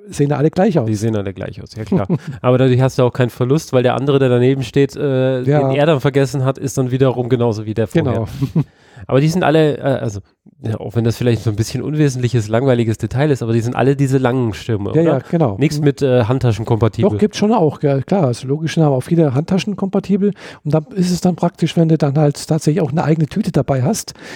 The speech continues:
Speaker 1: die du dann halt, wo du den Schirm auch reintust, wenn du in ein Geschäft gehst und dann auch wieder in die Handtasche reinstecken kannst.
Speaker 2: Ja, genau. Cool.
Speaker 1: Ja, also das, das hatte ich dann auch immer dabei. Ich habe auch so einen kleinen Taschenschirm, äh, und dann kann man halt das, den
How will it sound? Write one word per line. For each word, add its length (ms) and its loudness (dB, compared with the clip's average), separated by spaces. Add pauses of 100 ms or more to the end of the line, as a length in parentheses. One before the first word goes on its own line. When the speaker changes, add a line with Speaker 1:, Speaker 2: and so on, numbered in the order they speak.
(340)
Speaker 1:
die 80 2
du 80 -14
dann 200 2
halt, 320 -2
wo 60 -2
du 100 2
den 140 0
Schirm 360 0 (300)
auch 260 0 (140)
reintust, 520 0
wenn 100 4
du 80 4
in 200 -2
ein 120 -8
Geschäft 400 -2
gehst 220 0
und 80 -4
dann 120 2
auch 120 0
wieder 100 2
in 60 4
die 80 0
Handtasche 320 -2
reinstecken 400 -6
kannst. 320 -14
Speaker 2:
Ja, 300 2
genau. 320 -6 (260)
Cool. 80 -4
Speaker 1:
Ja, 180 -4
also 220 -2
das, 220 -2
das 140 0
hatte 120 2
ich 60 -4
dann 120 0
auch 100 2
immer 140 2
dabei. 400 2 (340)
Ich 60 -2
habe 140 -2
auch 80 -4
so 100 -2
einen 80 -2
kleinen 220 0
Taschenschirm, 600 -2 (440)
äh, 320 2 (160)
und 240 -2
dann 320 -2 (400)
kann 120 0
man 100 0
halt 160 0
das, 220 -6
den 180 -2